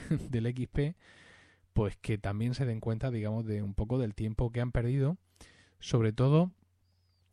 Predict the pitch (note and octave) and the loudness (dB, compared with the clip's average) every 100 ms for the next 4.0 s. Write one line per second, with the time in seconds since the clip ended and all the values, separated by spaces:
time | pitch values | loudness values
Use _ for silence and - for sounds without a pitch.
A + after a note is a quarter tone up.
0 | _ - A#2 A2+ A2 G#2+ G#2 G#2 _ A#2 | _ -8 -4 -2 -2 -2 -4 -6 _ -4
1 | A2 G#2 A2+ D3 F3+ E3 C#3+ C3+ C#3+ - | -4 -4 -2 -2 0 -2 -2 -4 -4 -4
2 | B2+ A2+ A#2+ B2 A#2 G2+ C#3 D#3+ G#2 - | -4 -4 -4 -4 -2 -4 -4 -6 -6 -8
3 | G2+ E3 - _ - G#2 G#2+ G#2 G2+ | -10 -10 -14 _ -14 -12 -6 -6 -6